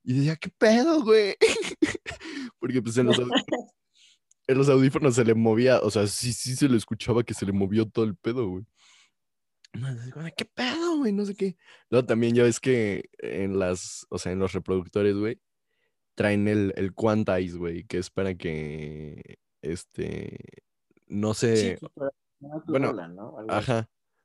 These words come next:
Speaker 1: trae el, el quantize, güey, entonces le desactivábamos el quantize, güey, y así,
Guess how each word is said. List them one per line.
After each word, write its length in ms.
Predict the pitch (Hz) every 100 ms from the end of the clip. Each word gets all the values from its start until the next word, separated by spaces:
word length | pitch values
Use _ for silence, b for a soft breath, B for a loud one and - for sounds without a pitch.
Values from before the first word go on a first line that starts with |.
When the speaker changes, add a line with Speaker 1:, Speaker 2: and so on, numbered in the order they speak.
| _ _
Speaker 1:
trae 220 | - 127 127
el, 200 | 120 -
el 140 | 104 95
quantize, 500 | 110 110 104 95 90
güey, 140 | 87
entonces 340 | 87 104 110 107
le 100 | 98
desactivábamos 720 | 95 92 92 98 104 117 92
el 160 | 90 90
quantize, 600 | - 101 101 98 101 101
güey, 280 | 101 110 - b b b -
y 120 | 90
así, 360 | 87 85 92